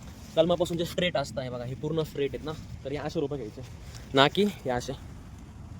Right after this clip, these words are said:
हे जे वाकडं आहेत ना, हे अशी कलमं घ्यायचे, थोडं अवॉइड करायचं. आणि ज्यावेळेस जमिनीत लावशाल, त्यावेळेस जिथपर्यंत नर्सरीमध्ये पॉलिथिन बॅगमध्ये माती असते, म्हणजे एवढंच जमिनीमध्ये टाकायचं.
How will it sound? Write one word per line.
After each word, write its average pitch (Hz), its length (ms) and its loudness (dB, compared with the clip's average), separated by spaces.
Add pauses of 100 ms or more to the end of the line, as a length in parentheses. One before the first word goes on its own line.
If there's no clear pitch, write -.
हे 127 80 6
जे 147 120 12
वाकडं 147 260 8
आहेत 143 120 4
ना, 147 120 2
हे 143 80 2
अशी 131 200 0 (140)
कलमं 143 300 2 (100)
घ्यायचे, 127 280 4
थोडं 127 140 6
अवॉइड 135 260 6
करायचं. 123 340 -4 (960)
आणि 143 240 2 (760)
ज्यावेळेस 139 260 6
जमिनीत 147 220 8
लावशाल, 147 320 6 (240)
त्यावेळेस 143 420 0 (440)
जिथपर्यंत 170 420 6
नर्सरीमध्ये 160 560 4
पॉलिथिन 139 320 0
बॅगमध्ये 139 320 -2
माती 135 240 0
असते, 139 240 -2
म्हणजे 131 200 0
एवढंच 165 200 8
जमिनीमध्ये 156 360 4
टाकायचं. 143 360 -4